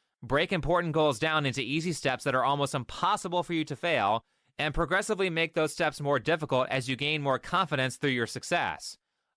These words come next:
I will be fair, though. This isn't the only instance I saw where Marnie gave good advice.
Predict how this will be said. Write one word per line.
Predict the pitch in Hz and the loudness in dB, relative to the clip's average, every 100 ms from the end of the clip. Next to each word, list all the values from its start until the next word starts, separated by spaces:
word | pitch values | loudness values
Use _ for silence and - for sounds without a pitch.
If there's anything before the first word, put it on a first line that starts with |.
| - | -4
I | 135 139 | 0 2
will | 185 220 | 2 2
be | 165 | 2
fair, | - 156 156 | 0 0 2
though. | 107 92 92 104 _ - | 2 0 0 -2 _ -2
This | 214 233 | -2 0
isn't | 202 196 | -2 0
the | 165 | -2
only | - 151 147 | 0 -2 -2
instance | - 147 151 127 | -2 -4 -2 -2
I | 127 120 | 0 0
saw | - 151 120 | 0 2 4
where | 117 120 | 4 2
Marnie | 120 131 127 113 | 2 2 0 0
gave | 117 101 | 2 2
good | 113 98 | 2 0
advice. | 87 139 104 78 - | 2 0 0 -4 -14